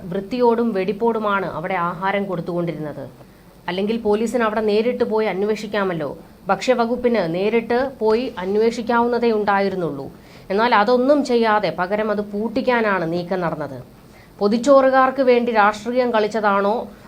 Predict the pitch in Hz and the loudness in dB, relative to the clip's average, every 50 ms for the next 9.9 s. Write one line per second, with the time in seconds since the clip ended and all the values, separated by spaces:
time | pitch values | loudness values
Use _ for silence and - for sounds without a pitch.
0 | - - 170 180 180 180 226 214 214 214 214 233 233 233 226 226 233 240 254 269 | -10 -6 -4 -4 -4 -4 -4 -6 -6 -4 -2 0 0 0 0 -2 0 0 0 0
1 | 269 262 - - - - 190 - - 226 220 220 226 233 233 208 220 208 202 202 | 0 -2 -6 -6 -2 -2 -2 0 2 2 4 4 4 2 0 0 0 0 0 0
2 | 202 196 190 196 196 196 208 190 185 190 202 185 165 156 - 185 170 - - 190 | -2 -2 -2 -4 -4 -4 -4 -4 -4 -2 -2 -2 -4 -4 -6 -10 -8 -6 -6 -4
3 | 175 165 160 156 151 151 156 156 139 131 127 127 131 - - - - - - - | -2 -2 -4 -4 -6 -6 -6 -6 -6 -6 -10 -12 -14 -16 -18 -20 -20 -20 -20 -20
4 | - - - - - - - 175 185 185 190 196 196 196 202 202 233 233 233 208 | -20 -20 -20 -20 -16 -10 -6 -2 0 2 2 2 2 2 2 0 -2 -2 -2 -2
5 | 208 220 233 254 262 233 240 226 226 226 226 208 196 202 202 202 180 139 - - | -2 0 2 2 2 2 2 0 0 0 -2 0 0 2 0 2 0 0 -4 -6
6 | - - - - 180 180 190 190 180 175 170 170 185 190 185 202 196 190 180 190 | -12 -20 -14 -10 -6 -4 -4 -4 -2 -2 -2 -2 -2 -2 -2 -2 -2 0 0 -2
7 | 175 175 170 156 175 190 247 - - - - - - - - - - 180 175 170 | -2 -2 -2 -2 -2 -4 -4 -6 -8 -12 -20 -20 -20 -20 -20 -18 -10 -6 -4 -2
8 | 170 170 170 165 170 165 170 - - - 226 240 254 285 302 285 262 240 247 240 | -2 0 0 -2 -2 -4 -6 -6 -2 0 0 2 4 4 4 6 6 6 6 4
9 | 240 247 240 240 240 233 233 226 214 208 208 208 214 220 226 240 240 | 2 0 0 0 0 0 0 0 2 2 2 0 0 -2 -4 -6 -8